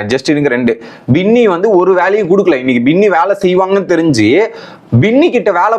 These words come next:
போச்சுன்னா எங்க சீக்கிரமா நடந்துருமோன்னு ஒரு விஷயத்தை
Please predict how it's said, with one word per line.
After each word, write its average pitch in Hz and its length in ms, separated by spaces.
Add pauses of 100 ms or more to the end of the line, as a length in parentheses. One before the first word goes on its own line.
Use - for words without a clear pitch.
போச்சுன்னா 185 360
எங்க 175 220
சீக்கிரமா 214 420 (120)
நடந்துருமோன்னு 196 800 (500)
ஒரு 160 200
விஷயத்தை 190 280